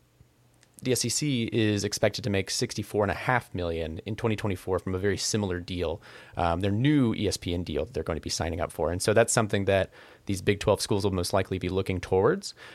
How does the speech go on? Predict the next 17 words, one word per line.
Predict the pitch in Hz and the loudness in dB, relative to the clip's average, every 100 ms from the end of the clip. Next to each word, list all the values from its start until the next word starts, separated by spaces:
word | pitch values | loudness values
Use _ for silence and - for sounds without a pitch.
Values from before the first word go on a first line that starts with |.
| - - | -12 0
Um, | 98 92 85 85 - | 2 4 2 0 -6
but | 123 113 | 0 2
what's | 113 107 | 2 2
wild | 104 - 196 165 101 | -2 2 4 6 4
is | - 98 98 | 2 0 4
that | 101 - | 4 4
their | 101 92 | 2 0
buyouts, | - 123 156 92 90 107 | 4 6 6 4 2 -2
each | - | -4
of | |
these | 110 - | -4 -2
schools | 110 104 | 0 0
would | 104 | 2
have | 101 | 0
to | 104 | -2
pay, | - 101 98 92 - - _ _ _ | 0 2 2 0 -6 -18 _ _ _
uh, | 110 92 85 82 82 78 | 0 4 4 2 0 -2